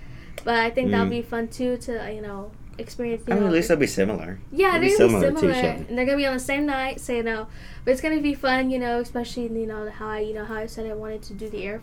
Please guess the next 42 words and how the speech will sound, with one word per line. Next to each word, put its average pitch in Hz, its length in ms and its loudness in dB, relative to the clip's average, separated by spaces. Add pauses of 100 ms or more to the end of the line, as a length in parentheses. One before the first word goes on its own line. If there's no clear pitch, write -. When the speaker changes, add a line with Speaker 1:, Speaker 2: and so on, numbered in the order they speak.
Speaker 1:
Force, 208 360 -8
you 214 60 -10
know, 208 120 -10
I'd 202 180 -10
be 202 100 -10
traveling 226 460 -6
a 233 60 -6
lot, 233 220 -6
especially, 226 600 -6
I'm 233 120 -2
excited 240 360 -2
to 233 80 -8
see 233 140 -6
different 226 360 -6
night 220 180 -10
to 226 80 -10
shines 208 440 -12
in 208 100 -8
different 202 400 -10
areas, 196 440 -10
you 208 80 -8
know? 220 220 -8 (360)
Speaker 2:
Yeah. 131 400 4 (220)
Speaker 1:
So, 214 480 -4 (260)
that 233 180 -4
was, 226 240 -8
like, 208 200 -10 (340)
really, 226 460 -4
like, 214 220 -14 (140)
I 220 60 -4
was 233 160 -4
really 240 180 -2
happy. 220 440 -6
Like, 202 160 -12 (100)
I 254 220 4
plan 269 300 -4
on 247 100 0
doing 214 160 0
it 202 60 -8
next 208 280 -10
year 214 120 -6
and 214 300 -10